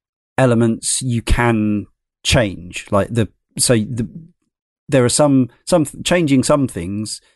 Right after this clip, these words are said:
or rewinding and forward winding through some aspects will never change anything. You'll just continue to watch the same events play out, but certain elements can be,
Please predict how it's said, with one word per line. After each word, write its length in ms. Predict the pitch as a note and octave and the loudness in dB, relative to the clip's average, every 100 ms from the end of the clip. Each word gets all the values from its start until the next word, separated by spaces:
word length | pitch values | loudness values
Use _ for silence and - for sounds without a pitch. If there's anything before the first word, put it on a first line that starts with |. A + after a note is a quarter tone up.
| _ _ - | _ _ -8
or 380 | A#2 G#2 G2 F#2+ D#3 | -2 0 0 -2 -2
rewinding 460 | B2 A2 A2 G#2+ | 0 2 2 0
and 100 | G#2 - | -2 -2
forward 240 | A#2+ G#2 | -4 -2
winding 320 | A2 G2+ G2+ | -2 -2 -6
through 300 | - A2 G2 | -6 -6 -6
some 200 | - A2+ | -4 -4
aspects 600 | G2 - - - - - | -4 -6 -8 -8 -10 -10
will 200 | C3 A#2 | -4 -2
never 240 | G#2+ A2 G2+ | 0 0 -2
change 300 | - G#2+ G#2+ | -4 -2 -2
anything. 460 | G#2+ - F#2+ G2 | -4 -6 -16 -14
You'll 160 | G#2 G2+ | -14 -12
just 180 | G#2 - | -12 -10
continue 440 | G#2+ - G#2 G2+ | -10 -8 -8 -8
to 260 | - G#2 G2 - | -8 -10 -12 -4
watch 360 | G2+ - - | -4 -4 -8
the 80 | A2 | -8
same 440 | - A2+ G2+ G2+ - _ _ _ | -4 -2 -2 -6 -10 _ _ _
events 340 | A#2 A2+ G#2+ - | -2 0 0 -6
play 260 | - G#2+ | -6 -4
out, 240 | G2+ G#2 - | -4 -6 -8
but 220 | G#2+ - _ _ _ _ _ | -8 -10 _ _ _ _ _
certain 680 | - C#3 B2+ A2 G#2+ G#2+ - | -2 0 0 -2 -4 -4 -6
elements 480 | A#2+ G#2+ G#2+ F#2+ - | -4 -2 -4 -6 -4
can 340 | - A2+ G#2+ | -2 -2 -4
be, 440 | G2+ G2+ G2 G2+ | -6 -6 -6 -10